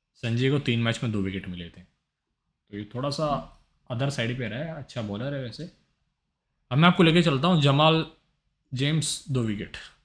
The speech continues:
टीम की तरफ चलेंगे, but उससे पहले एक कॉमन कैप्टन देख लेते हैं मेरी कैटेगरी में कौन है कॉमन कैप्टन के अंदर। तो उसमें आते हैं, अ, शर्विन जोसेफ, जेडन एलन बॉक्स, ठीक है।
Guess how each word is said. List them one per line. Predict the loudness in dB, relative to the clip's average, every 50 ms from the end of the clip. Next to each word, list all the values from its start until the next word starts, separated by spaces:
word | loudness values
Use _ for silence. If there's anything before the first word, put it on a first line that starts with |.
| _ _ _ _ _ _ _ 2
टीम | 4 6 8
की | 6
तरफ | 6 6 4 4
चलेंगे, | 4 2 0 2 2 0 0 2
but | 2 2
उससे | 4 4 4
पहले | 4 4 2
एक | 2 2 2
कॉमन | 2 4 4 6
कैप्टन | 6 4 4 4 4 4
देख | 4 4 2
लेते | 2 2 2 2
हैं | 2
मेरी | 2 2 2 2
कैटेगरी | 2 2 2 2 2 2 0
में | 0 -2 -2
कौन | -2 -2 -2 -2
है | -2
कॉमन | -2 -2 -2 -2
कैप्टन | -2 -2 -2 -4 -4 -4 -4 -4
के | -4
अंदर। | -4 -2 -2 -2 -2
तो | -4 -8 -18 _ _ _ _ _ _ -4
उसमें | -4 -2 2 4 4
आते | 4 4 4 2 2
हैं, | 2 2 2 0 -2 -6 -14 _ _ _ 0
अ, | 2
शर्विन | 4 4 4 4 4 4 4
जोसेफ, | 4 4 4 4 2 2 0 -4 -8 _ _ _ -20 -8 _
जेडन | 2 6 8 8 10 10 10 8 6 6
एलन | 4 4 6 6 4 4
बॉक्स, | 4 2 2 2 0 0 0 -4 -12 _ _ _ _ _ _ _ _ _ _ _ _ _ _ _ 0
ठीक | 0 0 0
है। | -2 -4 -8 -16